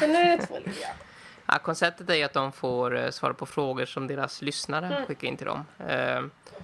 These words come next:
Speaker 2: precis. Jag, jag tycker, alltså, jag, jag tänker ju att det här är som en, en, eh,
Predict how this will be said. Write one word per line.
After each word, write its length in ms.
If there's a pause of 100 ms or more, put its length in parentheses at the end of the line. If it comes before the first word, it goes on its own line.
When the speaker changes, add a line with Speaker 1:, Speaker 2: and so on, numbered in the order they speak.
(520)
Speaker 2:
precis. 520
Jag, 220
jag 220
tycker, 260
alltså, 160
jag, 380
jag 280
tänker 280
ju 40
att 80
det 60
här 180
är 200
som 220
en, 140
en, 380
eh, 380